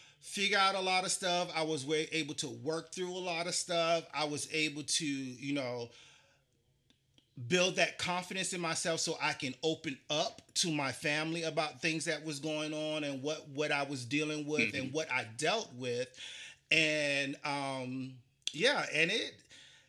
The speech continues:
Speaker 1: it was, it
Speaker 2: Can
Speaker 1: was
Speaker 2: I ask you a
Speaker 1: amazing.
Speaker 2: question about that?
Speaker 1: Huh?
Speaker 2: Can I ask you a question about that?
Speaker 1: Yeah, yeah.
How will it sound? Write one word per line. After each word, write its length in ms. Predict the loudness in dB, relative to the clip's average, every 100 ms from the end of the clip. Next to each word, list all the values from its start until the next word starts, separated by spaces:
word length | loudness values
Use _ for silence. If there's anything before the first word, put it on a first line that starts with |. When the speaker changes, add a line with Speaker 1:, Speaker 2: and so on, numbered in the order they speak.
| _
Speaker 1:
it 180 | 2 4
was, 420 | 4 4 0 -4 -4
it 80 | 0
Speaker 2:
Can 100 | 2
Speaker 1:
was 80 | 2
Speaker 2:
I 60 |
ask 100 | 2
you 60 | 2
a 20 |
Speaker 1:
amazing. 200 | 0 0
Speaker 2:
question 200 | -2 -4 -6
about 220 | -6 -6
that? 180 | -8 -8 _ -2
Speaker 1:
Huh? 300 | 0 0 -2 -8 -20 _ _ _ _ _ _ _ _ _ _
Speaker 2:
Can 120 | 2
I 60 | 2 2
ask 160 | -4
you 80 | -8
a 20 |
question 320 | -8 -8 -6 -6
about 200 | -8 2
that? 60 | 4
Speaker 1:
Yeah, 180 | 4 2 -8
yeah. 200 | -4 -4